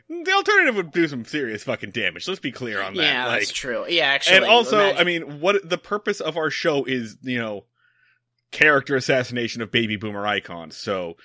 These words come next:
Speaker 2: That's,
Speaker 1: this is,
Speaker 2: that's
Speaker 1: this
Speaker 2: true.
Speaker 1: is well within brand for us.
Speaker 2: Yes. So just to make it official, Breaking Mayberry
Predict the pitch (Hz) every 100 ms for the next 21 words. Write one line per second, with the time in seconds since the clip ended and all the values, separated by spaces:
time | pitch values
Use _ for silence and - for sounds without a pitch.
0 | - 180 160 214 190 - - 139 131 -
1 | 233 196 175 151 165 151 143 131 123 107
2 | 113 101 90 - 92 80 - - - _
3 | 233 180 131 - - - - 180 175 170
4 | 196 - 226 214 214 190 175 165 156 170
5 | - 175 147 131 - 214 208 208 190 175
6 | 165 160 156